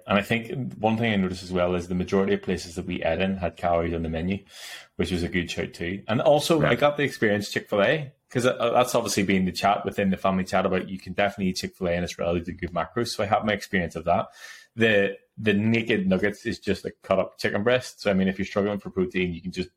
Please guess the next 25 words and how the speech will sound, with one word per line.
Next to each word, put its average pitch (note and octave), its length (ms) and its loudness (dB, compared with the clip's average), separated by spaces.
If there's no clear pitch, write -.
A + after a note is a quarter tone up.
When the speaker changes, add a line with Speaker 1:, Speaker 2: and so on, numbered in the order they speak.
Speaker 1:
literally F2+ 360 0
go F2 160 0
and E2+ 100 -4
get E2 180 0
Speaker 2:
Yeah. E2+ 60 -2
Speaker 1:
those. A2 220 -4
And G2 100 2
it - 20 4
was G2+ 140 2
actually G#2+ 220 2
a F#2+ 40 0
pretty F#2 220 -2
decent F#2 320 -6
flavor. G2 400 2
And G#2+ 100 2
even G#2+ 300 2
the F#2 80 4
breaded F#2+ 400 2
chicken G#2+ 220 -4
nuggets, G#2 260 0
the - 100 -4
macros F2+ 420 0
and F2+ 80 -6
the F2+ 60 -8
calories F2+ 380 2